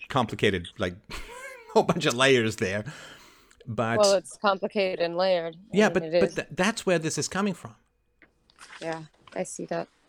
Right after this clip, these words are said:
Speaker 1: And
Speaker 2: I don't
Speaker 1: to
Speaker 2: like that. I
Speaker 1: No,
Speaker 2: hate
Speaker 1: no,
Speaker 2: this.
Speaker 1: you, you don't. And, and listen, I think that you're calling me because, or, I mean,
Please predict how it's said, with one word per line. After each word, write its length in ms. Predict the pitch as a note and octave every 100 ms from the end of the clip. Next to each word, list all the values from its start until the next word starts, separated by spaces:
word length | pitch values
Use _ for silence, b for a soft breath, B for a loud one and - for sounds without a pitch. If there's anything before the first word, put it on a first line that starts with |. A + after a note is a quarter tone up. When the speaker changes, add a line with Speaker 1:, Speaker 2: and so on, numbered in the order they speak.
| _ _ _
Speaker 1:
And 260 | C#3 C#3+ B2+
Speaker 2:
I 120 | A3
don't 120 | C4
Speaker 1:
to 60 | F3
Speaker 2:
like 220 | D#3+ E3+
that. 240 | D#3 D3+ - -
I 60 |
Speaker 1:
No, 240 | F3+ A#3 F#3
Speaker 2:
hate 100 | F3
Speaker 1:
no, 200 | F3+ C3
Speaker 2:
this. 100 | B2+
Speaker 1:
you, 140 | D3+ D#3
you 120 | D3+
don't. 260 | A#2+ F#2+
And, 220 | B2+ D3 C3
and 180 | D#3
listen, 240 | E3+ - B2+
I 100 | C3+
think 280 | C3+ G3 F3+
that 140 | D#3 -
you're 80 |
calling 440 | - - E3+ D#3+ A#2+
me 160 | A2
because, 680 | G#2 G#2+ - - C3 G#2 G#2+
or, 240 | A2+ G2+ E2 _ -
I 60 |
mean, 340 | G2+ F#2 F2+